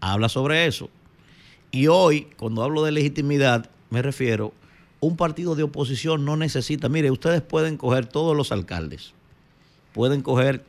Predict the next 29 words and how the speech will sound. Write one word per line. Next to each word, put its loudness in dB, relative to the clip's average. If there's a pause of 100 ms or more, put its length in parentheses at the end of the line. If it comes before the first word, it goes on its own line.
(160)
todos 2
los 2
diputados -2
y -8
todos 2
los 0
senadores -4 (460)
y -6
conseguir -2
la -2
presidencia. -4 (680)
Y -2
si 0
no 2
hay 2
legitimidad, 2 (300)
la 0
oposición -2
tiene -2
la -2
capacidad -4 (800)
de -4
generarle 0
problemas. -4 (800)
Porque -2
ya 2
hoy, 2
por 0
ejemplo, 0